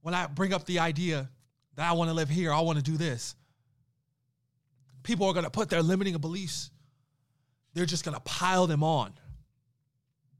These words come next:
And this is why you guys need to join the Discord group, so you can exchange ideas with people who wanna be far from average, not people who, as soon as you say something, "I wanna do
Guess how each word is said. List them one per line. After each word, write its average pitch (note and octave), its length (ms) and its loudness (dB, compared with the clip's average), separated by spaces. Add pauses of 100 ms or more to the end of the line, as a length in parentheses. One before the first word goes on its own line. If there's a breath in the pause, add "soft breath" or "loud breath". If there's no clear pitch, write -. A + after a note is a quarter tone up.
(180)
And E3+ 100 -2
this G#3 100 -2
is F#3+ 80 -2
why G3 140 4
you F#3 100 0
guys F#3+ 260 4
need F#3+ 120 6
to F3+ 60 2
join G3 260 2
the F#3 80 0
Discord A#3 440 2
group, D#3 280 0 (1120)
so - 140 -4
you G#3+ 140 0
can F#3 100 0
exchange G#3+ 540 0
ideas G3 600 2
with F#3+ 140 -8
people G#3+ 460 -8 (1000)
who A#3 100 0
wanna A#3 300 4
be A3+ 140 0
far F3+ 260 2
from D3+ 160 -2
average, B2 420 -4 (180 loud breath)
not G#3 220 0
people A#3+ 240 -2
who, G#3+ 240 -2 (260 loud breath)
as F#3 120 0
soon D4 320 2
as G3 120 0
you A#3 100 2
say A3+ 240 0
something, B2 460 -6 (640)
"I A#3 120 4
wanna A#3 240 4
do F#3 200 -4